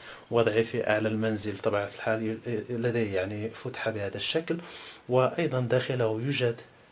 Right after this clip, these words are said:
يعني، سلك معدني كما تشاهدون، وهنا توجد بعض الأسلاك الصغيرة لن نحتاج إليها. طيب، الخطوة الأولى التي سوف تقوم بها، يعني، هو إنشاء ثقبة داخل، يعني، الإناء مناسبة بطبيعة الحال، إنشاء ثقبة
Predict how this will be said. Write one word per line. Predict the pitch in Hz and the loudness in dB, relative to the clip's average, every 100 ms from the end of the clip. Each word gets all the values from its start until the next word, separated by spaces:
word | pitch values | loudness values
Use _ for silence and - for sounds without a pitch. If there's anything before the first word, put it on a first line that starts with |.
| - | -6
يعني، | 104 104 | -2 0
سلك | 113 127 123 123 | -2 -4 -4 -2
معدني | 120 101 104 104 147 - - - - - - | -2 -2 -4 -4 -6 -8 -20 -20 -20 -14 -6
كما | 107 | -6
تشاهدون، | 107 - 107 101 113 | -4 -4 -4 -4 -4
وهنا | 147 131 113 113 | -2 2 2 2
توجد | 113 127 117 107 | 0 -2 -2 2
بعض | 107 101 - | 2 2 0
الأسلاك | - - 104 107 104 - - - | -6 -8 -6 -6 -6 -14 -14 -10
الصغيرة | 104 - 101 107 101 | -8 -6 -4 -4 -4
لن | 98 110 104 | -4 -4 -4
نحتاج | 95 - 98 - | -6 -6 -6 -6
إليها. | 110 95 82 - - - - - - - | -4 -2 -4 -10 -18 -16 -14 -14 -16 0
طيب، | 170 170 120 107 | 2 4 2 0
الخطوة | - 202 208 190 | -2 0 4 6
الأولى | 180 208 170 | 8 6 6
التي | 165 151 156 | 2 -2 -2
سوف | - 156 147 | 0 0 0
تقوم | 139 - 156 | -2 0 0
بها، | 131 120 117 | 0 0 2
يعني، | 131 107 120 | 2 2 0
هو | 123 127 | 2 2
إنشاء | 123 - 160 - | 2 -2 -2 0
ثقبة | 190 120 113 165 - - - - | -2 0 0 -2 -8 -20 -18 -8
داخل، | 120 131 - 127 | 0 0 2 0
يعني، | 113 98 113 - | 2 2 2 0
الإناء | - 113 107 - - - - - | -2 -2 -2 -2 -8 -20 -20 -8
مناسبة | 120 110 117 - 110 107 | -2 0 -2 -2 -2 0
بطبيعة | - 110 107 | 0 0 0
الحال، | - 113 | -4 -6
إنشاء | 117 - - | -4 -4 -4
ثقبة | - - 110 107 107 | -4 -4 -4 -2 -2